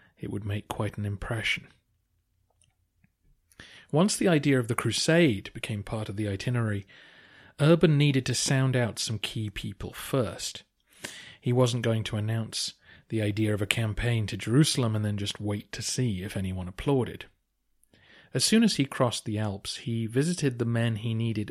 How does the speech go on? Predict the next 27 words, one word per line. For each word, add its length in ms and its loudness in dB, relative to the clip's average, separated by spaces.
on 280 -2
side 540 -4
if 180 -4
this 180 -4
plan 380 -4
was 160 -8
going 260 -12
to 120 -14
succeed. 600 -8
This 180 2
included 600 2
Adhemar, 760 -2
the 100 -4
Bishop 460 -4
of 180 -10
Le 160 -4
Puy, 520 -4
who 360 2
Urban 320 0
sent 420 0
on 120 -2
campaign 640 -4
as 220 -6
his 180 -6
representative, 1040 -4
or 160 -6
legate, 600 -6